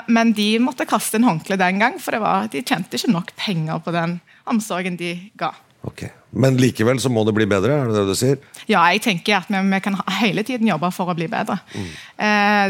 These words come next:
Speaker 1: det, det er mitt lille mantra, eh, og jeg er ikke redd for å, for å gå i grøten på ting og finne ut av hva som ikke fungerer.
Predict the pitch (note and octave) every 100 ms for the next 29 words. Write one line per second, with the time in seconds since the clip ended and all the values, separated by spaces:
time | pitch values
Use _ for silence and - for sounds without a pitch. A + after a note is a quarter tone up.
0 | F#3 A3+ A#3 A3+ G#3+ F#3+ F3+ E3+ A3 G3+
1 | F#3+ G#3+ G3 E3+ G#3+ - - G#3 - A3
2 | G3+ G3 F#3+ F#3 G3 G3 F#3 A3 F3+ G#3
3 | F#3 G3 F3+ F3 E3 - - _ - G#3+
4 | F#3 F#3+ F3+ F#3 F3+ E3+ - F#3+ F3+ G#3
5 | A3+ G#3+ F3 F3+ - F3+ F3+ E3+ F3+ -
6 | F#3 - F3 - G#3 A3+ C#4 A3